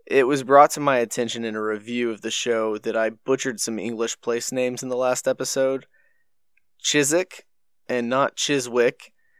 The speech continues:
and Leicester, and not Leicester. Sorry about that. There's a good chance I'll get some wrong again, just let me know when I do. Okay, moving forward with the show.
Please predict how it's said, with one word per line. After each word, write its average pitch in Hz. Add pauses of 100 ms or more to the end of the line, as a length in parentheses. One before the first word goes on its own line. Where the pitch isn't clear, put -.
(220)
and 120
Leicester, 107 (340)
and 113
not 117
Leicester. 113 (1040)
Sorry 117
about 65
that. 85 (960)
There's 190
a 190
good 165
chance 131
I'll 123
get 117
some 117
wrong 110
again, 110
just -
let 143
me 127
know 120
when 95
I 95
do. 95 (1500)
Okay, 127
moving 139
forward 131
with 113
the 117
show. -